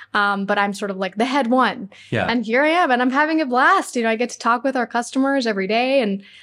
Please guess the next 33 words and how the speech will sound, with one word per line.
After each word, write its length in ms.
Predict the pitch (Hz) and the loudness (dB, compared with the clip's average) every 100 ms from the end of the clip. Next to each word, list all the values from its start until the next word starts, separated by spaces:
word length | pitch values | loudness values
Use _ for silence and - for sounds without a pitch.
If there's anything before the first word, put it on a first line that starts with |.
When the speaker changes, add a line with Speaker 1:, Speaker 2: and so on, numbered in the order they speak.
| - | -8
Speaker 1:
I 100 | 214 | -4
found 200 | 233 220 | -2 -2
a 40 | 196 | -2
bunch 240 | 220 233 | -2 -2
of 100 | 233 | -4
problems 300 | 208 208 233 | -2 0 0
with 100 | 226 | 0
our 100 | 202 | 0
website 440 | 196 233 - 254 202 | 0 0 0 0 0
and 160 | 202 | -2
fixed 240 | 254 254 262 | -4 -4 -2
them. 380 | 254 254 254 247 - - | 0 2 0 -2 -18 -20
So, 480 | - - 202 196 190 | -8 -2 -2 -2 -2
um, 460 | 202 196 190 190 185 | -2 -2 -4 -8 -14
so 140 | - 208 | -6 -4
yeah, 240 | 202 196 | 0 0
I'm, 280 | 202 196 196 - | -2 -6 -8 -8
I'm, 260 | 202 196 - | -8 -10 -6
I 140 | 214 | -4
love 220 | 208 208 | -2 -4
doing 240 | 196 185 180 | -6 -8 -8
that 160 | 175 | -10
stuff. 280 | - - - | -10 -10 -6
There's 160 | 202 196 | -8 -4
definitely 360 | 233 247 208 | -2 -2 -2
no 220 | 196 185 - _ _ | -2 -4 -8 _ _
job 380 | 196 196 185 180 | -4 0 0 -2
that 120 | 190 | -6
I 60 | 196 | -6
would 140 | 196 | -8
feel 160 | 220 - | -8 -6
like 180 | 208 214 | -6 -8
is, 280 | 202 - | -10 -12